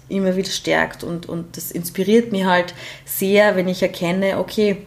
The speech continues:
ähm, so kann man auch führen, ja, und so kann man auch sein, sein Leben leben und sein Team aufbauen und, ähm, Schritt für Schritt mit Leichtigkeit und Spaß und Freude zu seinen, ähm, Zielen kommen und nicht nur mit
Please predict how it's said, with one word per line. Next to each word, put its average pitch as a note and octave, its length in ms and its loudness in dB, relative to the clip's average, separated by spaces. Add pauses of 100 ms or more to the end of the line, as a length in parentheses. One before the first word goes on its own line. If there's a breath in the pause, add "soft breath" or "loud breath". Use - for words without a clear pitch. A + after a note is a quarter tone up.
(360 loud breath)
ähm, E3+ 300 2
so - 160 0
kann G3+ 220 2
man F#3+ 100 0
auch F3+ 240 2
führen, E3+ 480 2
ja, D#3+ 220 2
und E3 160 -2
so F3 80 -4
kann F3 180 -2
man E3+ 100 0
auch D#3+ 200 -2
sein, E3 400 -2
sein E3+ 180 0
Leben E3+ 560 0
leben F3 480 2
und E3 180 -2
sein E3 320 -4
Team F3+ 220 -2
aufbauen E3+ 480 2
und, E3 380 -4 (480 loud breath)
ähm, F3 260 6
Schritt G#3+ 240 2
für G#3+ 120 4
Schritt G#3+ 260 2
mit F#3 160 2
Leichtigkeit F3+ 680 4
und E3+ 140 -2
Spaß D#3+ 380 4
und E3+ 120 -6
Freude D#3+ 540 2
zu E3+ 160 -6
seinen, D#3 720 0
ähm, D#3+ 540 -4 (100)
Zielen F3+ 520 4
kommen F#3 520 2
und F3 240 -4
nicht D#3+ 240 -2
nur E3 320 0
mit D#3+ 240 -2